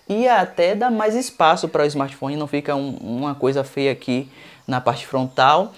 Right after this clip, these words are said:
ou na parte, na parte traseira ele fica elegante, mas na parte frontal eu não gosto. Eu particularmente acho feio. Inclusive o Moto G quatro Plus e o Moto Z que tem esse botãozinho aqui, na verdade nem é um botão, é só o sensor mesmo, e que eu particularmente não ficou bem desenhado assim, um quadradinho, né? O aparelho tem todo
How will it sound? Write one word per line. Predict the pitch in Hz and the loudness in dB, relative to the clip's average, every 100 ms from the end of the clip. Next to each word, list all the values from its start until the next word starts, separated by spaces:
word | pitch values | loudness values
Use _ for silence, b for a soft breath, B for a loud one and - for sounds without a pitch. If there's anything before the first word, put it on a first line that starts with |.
| B | B
ou | - 147 | -4 -2
na | 139 | 0
parte, | 135 143 143 147 _ _ _ - | -2 -4 -6 -8 _ _ _ -2
na | 247 | -2
parte | 185 185 | 0 -2
traseira | 190 185 196 | -2 0 0
ele | 226 | -2
fica | 233 247 | -2 -4
elegante, | 277 277 147 127 147 | -2 -2 -2 -2 -2
mas | 165 | -2
na | 160 | 0
parte | 160 170 | 0 -2
frontal | - 156 139 131 165 180 | -4 -6 -2 0 0 0
eu | 180 175 | -2 -2
não | 196 202 | -4 -2
gosto. | 120 113 - - - | -4 -4 -10 -20 -12
Eu | - 139 | -6 -4
particularmente | 135 - 113 127 123 135 165 B B B | -4 -4 -2 0 -2 -6 -10 B B B
acho | - - | -10 -8
feio. | 156 - - 147 160 180 | -12 -4 0 0 0 -4
Inclusive | 185 202 202 262 | -4 0 0 0
o | 320 | -2
Moto | 254 196 | -2 -2
G | 185 | -2
quatro | 151 - | -2 -2
Plus | 160 175 175 233 - | -4 0 2 0 -2
e | |
o | 190 | -2
Moto | 190 202 | 0 -2
Z | 185 160 | -2 -4
que | 180 | -4
tem | 170 | -6
esse | 165 | -6
botãozinho | 165 165 160 160 147 151 | -4 -4 -4 -6 -4 -6
aqui, | 139 156 | -8 -6
na | 175 170 | -2 -2
verdade | 160 156 | -2 -6
nem | 185 | -4
é | 233 | -2
um | |
botão, | 185 156 151 | -2 -2 -4
é | 160 | 0
só | 160 | 0
o | |
sensor | 165 156 147 | 0 -4 -4
mesmo, | 143 143 180 226 B B | -2 -2 -2 -8 B B
e | - | -10
que | 165 | -4
eu | |
particularmente | - 180 - 185 165 165 196 | -2 -4 -2 -2 -2 -4 -6
não | 196 | -8
ficou | - 226 | -4 -2
bem | 170 180 | 0 2
desenhado | 175 170 143 143 | 2 2 0 -2
assim, | 135 | -2
um | 135 | -6
quadradinho, | 156 - 160 151 139 131 151 | -6 -2 0 0 -2 -4 -6
né? | 165 | -4
O | 175 | -2
aparelho | 165 147 156 | 0 -2 -4
tem | 151 | -6
todo | 165 170 180 | -4 -2 -2